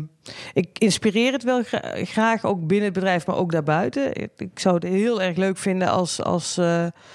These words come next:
als er toch mensen zijn, inderdaad, daar ben ik dan wel, wel ijdel genoeg voor, die zeggen van: "Joh, ja, we hebben daar eens gekeken en daar werkt het en we hebben daarvan geleerd en dat kunnen we ook."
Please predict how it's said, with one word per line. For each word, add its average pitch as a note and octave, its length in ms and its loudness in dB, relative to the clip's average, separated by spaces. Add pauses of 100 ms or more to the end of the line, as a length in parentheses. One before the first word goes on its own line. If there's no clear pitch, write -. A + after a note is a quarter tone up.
(260)
als - 80 -2
er F3 60 -2
toch G3+ 200 2
mensen G3+ 300 0
zijn, G3 160 2
inderdaad, F#3 360 0
daar A3+ 100 2
ben A#3 100 0
ik F#3 60 0
dan D#3+ 100 0
wel, E3+ 120 0
wel F#3+ 240 0
ijdel F3+ 220 0
genoeg F#3+ 280 -2
voor, E3+ 180 -4
die D3+ 100 -6
zeggen E3 220 -2
van: F3 120 -2
"Joh, F#3+ 180 2
ja, F3+ 140 0
we F3 80 -4
hebben F3+ 180 -2
daar F#3 180 2
eens E3+ 140 -6
gekeken - 420 -2
en F#3 60 0
daar F3+ 120 2
werkt F3+ 300 -2
het E3+ 140 -4
en E3+ 300 -6
we D#3 140 -2
hebben F3 180 2
daarvan F3 240 -2
geleerd F3+ 380 -2
en E3+ 60 -6
dat E3+ 100 -2
kunnen D#2+ 220 -2
we E2+ 60 2
ook." - 280 -2